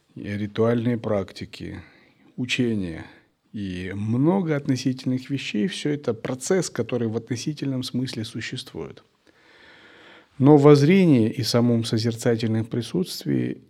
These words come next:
ничего этого нет, поскольку основой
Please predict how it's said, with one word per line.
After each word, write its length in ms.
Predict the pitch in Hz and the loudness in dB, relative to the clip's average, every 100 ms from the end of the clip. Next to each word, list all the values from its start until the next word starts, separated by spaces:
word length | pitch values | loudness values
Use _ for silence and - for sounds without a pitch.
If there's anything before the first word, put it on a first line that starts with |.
| - | -6
ничего 520 | 117 113 117 104 95 | -6 -4 -4 -4 -4
этого 320 | 92 92 98 | -6 -6 -4
нет, 360 | 101 104 156 156 - _ _ _ _ | -2 0 -2 -4 -18 _ _ _ _
поскольку 720 | - - - 107 - 107 95 - _ _ _ _ | -18 -14 -6 -6 -4 -4 -4 -8 _ _ _ _
основой 720 | - 110 - 170 175 107 80 | -6 -6 -2 0 0 0 -2